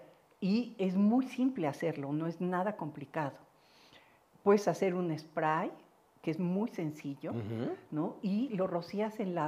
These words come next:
Speaker 1: almohada, en las sábanas, en tu coche, ¿no? Eh, puedes hacer un rolón como una medicina de emergencia, pues, no medicina, como un estímulo de emergencia.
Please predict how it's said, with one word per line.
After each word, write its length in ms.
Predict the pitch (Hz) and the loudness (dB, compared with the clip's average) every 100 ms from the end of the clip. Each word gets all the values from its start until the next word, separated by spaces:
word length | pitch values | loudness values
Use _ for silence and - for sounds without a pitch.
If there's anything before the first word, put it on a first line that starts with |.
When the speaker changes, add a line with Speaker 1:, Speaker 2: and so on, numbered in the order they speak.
| 156 | 0
Speaker 1:
almohada, 680 | 151 151 175 180 175 170 | -2 -2 0 0 0 -2
en 140 | 165 156 | -4 -4
las 180 | 156 | -6
sábanas, 720 | - 185 180 170 170 165 170 - - - | -2 2 2 2 -2 -2 -4 -6 -16 -6
en 220 | 233 214 - | -2 0 -2
tu 220 | 185 - | -6 -4
coche, 720 | 175 175 170 - 185 175 180 - - _ - | 0 0 0 -4 -4 -2 -4 -8 -20 _ -12
¿no? 200 | 143 226 - - - - - | -8 -8 -10 -20 -20 -16 -6
Eh, 480 | 160 156 156 147 - - | -2 -2 -2 -4 -8 2
puedes 340 | 208 208 208 | 4 4 4
hacer 280 | 185 185 185 | 0 2 0
un 160 | 190 185 | 2 0
rolón 600 | 190 190 180 170 175 262 - - _ - - _ | 2 2 2 0 0 -2 -6 -20 _ -20 -20 _
como 280 | 190 180 185 | -2 0 0
una 200 | 196 196 | 0 -2
medicina 720 | 196 170 151 - - 185 180 | -2 -4 -8 -10 -10 -2 0
de 100 | 160 | 0
emergencia, 840 | 151 156 151 - 165 165 160 175 | 0 -2 -6 -6 -4 -4 -4 -6
pues, 260 | 170 190 175 - | -6 -4 -4 -6
no 320 | 170 151 156 170 | -10 -8 -8 -8
medicina, 680 | 170 156 143 160 151 143 151 | -8 -10 -10 -6 -4 -4 -4
como 320 | 160 165 170 | -6 -4 -4
un 320 | 175 190 202 - - - | -2 -2 -6 -10 -20 -12
estímulo 800 | 190 165 - 233 220 202 180 160 | -8 -8 -6 0 2 2 0 -2
de 80 | 143 | -4
emergencia. 800 | 139 143 143 160 156 151 160 175 | -4 -6 -6 -6 -4 -4 -4 -4